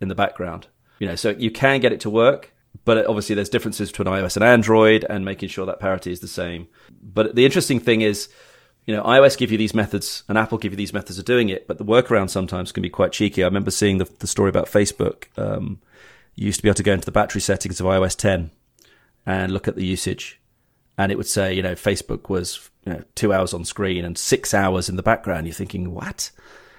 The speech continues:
And then you tap it to get the detail, and it would say audio.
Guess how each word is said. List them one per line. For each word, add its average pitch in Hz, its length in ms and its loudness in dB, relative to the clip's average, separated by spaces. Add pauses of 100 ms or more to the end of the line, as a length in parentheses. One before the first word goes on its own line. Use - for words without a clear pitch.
(300)
And 98 120 -2
then 98 80 -4
you 92 100 -4
tap - 360 4
it 87 160 4
to 104 80 -2
get 98 160 0
the 110 60 -8
detail, 95 420 0
and 95 100 -2
it - 60 -6
would 107 120 -4
say 110 320 6
audio. 104 500 4